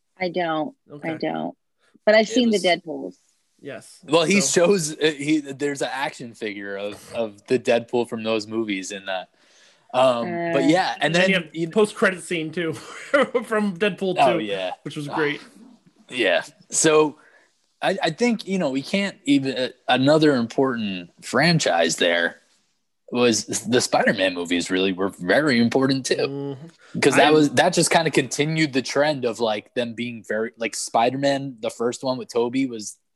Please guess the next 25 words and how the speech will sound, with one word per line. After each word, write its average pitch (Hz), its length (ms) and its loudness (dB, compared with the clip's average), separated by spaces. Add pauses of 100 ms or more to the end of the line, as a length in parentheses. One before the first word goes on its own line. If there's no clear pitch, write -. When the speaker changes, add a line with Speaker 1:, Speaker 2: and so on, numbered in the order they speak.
(280)
Speaker 3:
amazing. 101 720 -4
And 135 100 0
then 156 160 2
Speaker 2:
So - 40 -8
Speaker 3:
Spider-Man 147 500 -2
two 156 180 0
just 113 240 -10
fucking, 95 360 -10 (880)
still 170 540 2
to 143 140 0
this 127 200 -2
day, 135 200 0
one 110 160 -6
of 110 60 -12
the 107 80 -8
best 110 340 -8
superhero 110 460 -6
movies 101 260 -8
ever 98 180 -4
made. 92 360 -6
Speaker 2:
So - 200 0
I'm 240 80 0
not 330 180 0
gonna 302 140 4
lie, 147 540 0